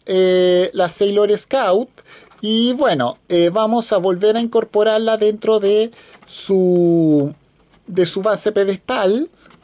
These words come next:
Eh, vamos a, vamos a alinearla un momento y bueno.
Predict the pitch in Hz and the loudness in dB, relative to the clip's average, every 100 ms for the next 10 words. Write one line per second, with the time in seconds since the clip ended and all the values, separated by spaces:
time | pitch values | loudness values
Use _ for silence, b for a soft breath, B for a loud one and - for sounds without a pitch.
0 | _ - - 165 165 165 185 190 208 185 | _ -16 -2 2 2 0 -2 0 0 -2
1 | - 190 185 233 - - 160 B _ _ | -2 -2 -2 -4 -14 -20 -20 B _ _
2 | _ B B B B - 196 190 185 180 | _ B B B B -10 -4 -2 0 0
3 | 175 185 202 214 214 214 233 226 254 226 | 0 0 0 0 0 0 0 0 0 0
4 | 151 113 | 0 -2